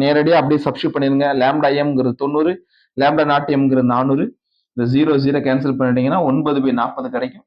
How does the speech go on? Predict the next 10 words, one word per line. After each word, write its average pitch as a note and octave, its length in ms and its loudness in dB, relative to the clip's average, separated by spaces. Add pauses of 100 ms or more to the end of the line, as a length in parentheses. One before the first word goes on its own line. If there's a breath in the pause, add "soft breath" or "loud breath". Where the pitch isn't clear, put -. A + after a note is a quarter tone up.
(120)
இதை C3 140 -2 (100)
சிம்பிளிஃபை D3+ 420 -4
பண்ணீங்கன்னா C3 320 -2 (140)
ஜீரோ C3+ 220 2 (120)
புள்ளி D3+ 240 0 (100)
ரெண்டு B2 280 -2
ரெண்டு A2+ 260 -6
அஞ்சு F2+ 320 -12
உங்களுக்கு F#2 300 -20
கிடைக்க - 180 -20